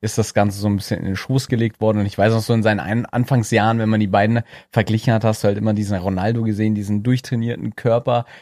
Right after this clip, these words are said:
der alles auf seinen Erfolg ausgelegt hat. Und Messi, der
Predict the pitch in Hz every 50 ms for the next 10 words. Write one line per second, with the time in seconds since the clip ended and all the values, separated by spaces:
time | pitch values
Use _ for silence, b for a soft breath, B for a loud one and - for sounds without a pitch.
0 | B B - - 104 104 104 107 - - _ - 113 123 135 147 143 135 135 -
1 | - - - - 117 120 120 - - - - 117 113 110 117 117 117 101 110 -
2 | - 127 131 139 - - 110 107 - - 101 101 101 - - 117 107 - - -
3 | 107 104 110 117 117 - - 120 104 113 110 110 110 110